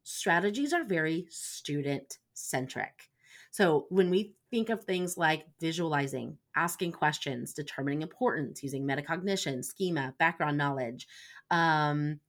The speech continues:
making connections, those all involve me as the reader. They cannot be done unless I am actively using them, um, and that I am accessing me in my brain in some way,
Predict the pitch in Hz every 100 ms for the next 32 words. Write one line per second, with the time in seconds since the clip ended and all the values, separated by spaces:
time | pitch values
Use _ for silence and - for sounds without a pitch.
0 | _ 147 143 165 170 208 214 294 - 147
1 | 123 - - - - _ _ 180 403 -
2 | - 202 240 254 214 214 185 175 156 _
3 | 180 180 185 190 208 226 190 147 - _
4 | 185 180 165 160 185 160 - - _ _
5 | _ 196 202 311 285 240 233 185 165 190
6 | 240 - 180 180 175 - 170 170 - -
7 | 131 156 214 185 190 185 185 165 147 147
8 | 156 240 254 277 302 349 - - - -
9 | - 185 180 170 - 180 175 175 - -
10 | 170 185 175 - 170 - - 165 175 165
11 | 170 165 - 170 165 170 226 285 175 170
12 | 165 160 156 165 147 156 151 147 143 87
13 | 82